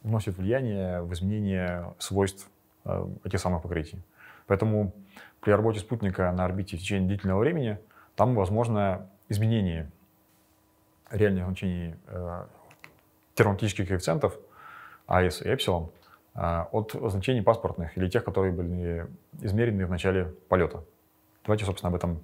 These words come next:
немножко поговорим. Итак, давайте возьмём такой типичный материал, который используется для создания системы терморегулирования,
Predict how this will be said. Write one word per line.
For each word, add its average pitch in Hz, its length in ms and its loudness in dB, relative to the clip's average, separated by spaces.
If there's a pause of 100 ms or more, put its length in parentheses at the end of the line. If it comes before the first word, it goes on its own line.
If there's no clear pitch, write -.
(140)
немножко 87 280 -2
поговорим. 85 320 2 (520)
Итак, 120 440 4
давайте 110 260 4
возьмём 113 460 0 (180)
такой 101 200 2
типичный 101 360 -2
материал, 95 260 4
который 90 200 0
используется 90 680 -2
для 82 100 -4
создания 87 440 -2
системы 87 240 -4
терморегулирования, 101 880 -2